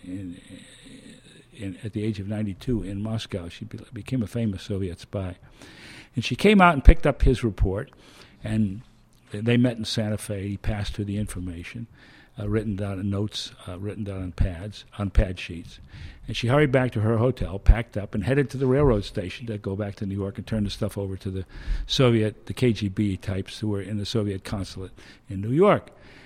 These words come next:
And when she got to the train station, she, she, she saw that there were security people there, F B I or whatnot, who were searching the luggage of everybody getting on the train,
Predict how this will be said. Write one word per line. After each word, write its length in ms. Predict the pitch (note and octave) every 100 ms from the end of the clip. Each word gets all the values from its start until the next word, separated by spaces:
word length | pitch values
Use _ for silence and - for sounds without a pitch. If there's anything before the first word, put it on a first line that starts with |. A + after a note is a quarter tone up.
| -
And 220 | C3 C3+ C#3+
when 80 |
she 140 | D3+ D3
got 220 | G#3+ A3
to 60 | F3+
the 120 | -
train 260 | - E3
station, 460 | D#3+ - G2+ F#2 G2+
she, 380 | - - C3 A#2 - _ _
she, 220 | - - A2
she 320 | - - A#2+
saw 240 | - C3
that 160 | A#2 - - - -
there 80 | B2
were 60 | A#2
security 440 | A2 - G3 G3
people 360 | A#2+ G#2 G2 F2
there, 320 | F2+ G2 G2
F 200 | A#2+ -
B 120 | G#2
I 180 | G#2+ A2+
or 80 | G2
whatnot, 420 | F#2 G2+ G2 E2 - - - - -
who 220 | - D#3+ D3
were 300 | D3+ C#3 -
searching 720 | - - G#3 G#3+ - D3 C3+
the 120 | A#2+
luggage 520 | A#2+ D#3 A2+ G2 - - _ -
of 140 | G#2+ -
everybody 420 | D3 D3+ B2+ B2
getting 320 | A#2 A2+ A2
on 140 | G#2+ G2+
the 60 |
train, 360 | F#2 - F#2+